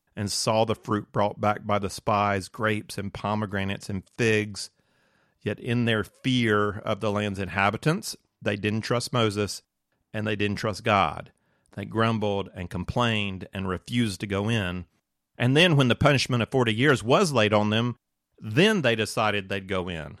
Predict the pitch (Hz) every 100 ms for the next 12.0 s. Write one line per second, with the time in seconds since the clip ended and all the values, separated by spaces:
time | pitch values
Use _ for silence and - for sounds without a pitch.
0 | _ 101 120 120 110 104 104 98 98 80
1 | 78 - _ _ _ _ - 127 113 101
2 | 98 - - 160 147 113 104 95 90 _
3 | _ _ _ - - 131 117 104 95 101
4 | _ _ _ - 160 160 - 85 - -
5 | 107 110 107 107 107 120 139 107 - -
6 | - 104 101 110 135 123 101 92 90 _
7 | _ _ _ 113 104 117 113 82 - -
8 | _ _ _ _ _ _ _ 131 131 -
9 | 139 131 120 110 104 104 - 117 104 101
10 | 113 113 113 107 110 - 110 104 95 107
11 | 98 90 85 92 95 101 - 113 104